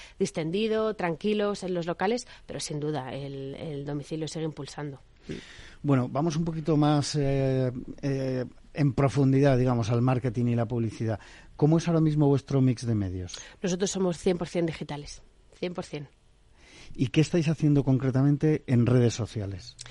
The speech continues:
Speaker 1: Mira, nosotros tenemos un, una estrategia definida por cada una de las redes, pero para, por ejemplo, ponerte un ejemplo, em, TikTok. TikTok para nosotros es un canal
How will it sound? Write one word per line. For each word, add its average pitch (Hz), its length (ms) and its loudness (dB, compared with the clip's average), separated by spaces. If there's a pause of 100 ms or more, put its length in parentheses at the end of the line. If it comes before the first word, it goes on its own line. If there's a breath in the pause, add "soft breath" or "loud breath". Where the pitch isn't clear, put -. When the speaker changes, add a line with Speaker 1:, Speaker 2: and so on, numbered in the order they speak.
(280 loud breath)
Speaker 1:
Mira, 190 120 2
nosotros 185 300 0
tenemos 214 340 0
un, 202 600 4
una 208 180 2
estrategia 185 500 -4
definida 180 440 0
por 170 200 -6
cada 170 200 0
una 170 180 0
de 170 60 -4
las 165 160 -8
redes, 214 300 -4
pero 160 220 0
para, 156 200 -4
por 165 120 -4
ejemplo, 175 380 -2
ponerte 175 320 -2
un 175 100 -2
ejemplo, 196 460 -6 (480 loud breath)
em, 175 480 0
TikTok. - 520 -2 (240)
TikTok 190 340 -6
para 196 160 -2
nosotros 190 480 -6
es 185 160 -10
un 185 180 -2
canal 175 480 -4